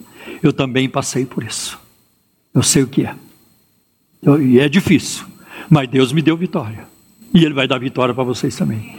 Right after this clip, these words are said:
É diferente. Quando você já viveu aquela situação. E é isso que Paulo está dizendo aqui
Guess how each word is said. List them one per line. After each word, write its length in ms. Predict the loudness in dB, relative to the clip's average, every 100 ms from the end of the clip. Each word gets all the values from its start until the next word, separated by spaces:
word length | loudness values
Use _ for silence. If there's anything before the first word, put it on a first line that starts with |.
| -2
É 80 |
diferente. 800 | -2 0 2 4 4 4 -2 -4 -20 -20 -20 -20 -20 _ 0
Quando 240 | 2 4
você 360 | 2 2 4 4
já 100 | 6
viveu 360 | 4 6 6
aquela 200 | 4 2
situação. 460 | -2 -4 -4 -4 -6 -8 0
E 100 | 4
é 80 | 4
isso 380 | 4 4 4 2
que 120 | 0
Paulo 360 | 0 0 0 -2
está 180 | 0 2
dizendo 380 | 2 2 2
aqui 280 | 2 6 4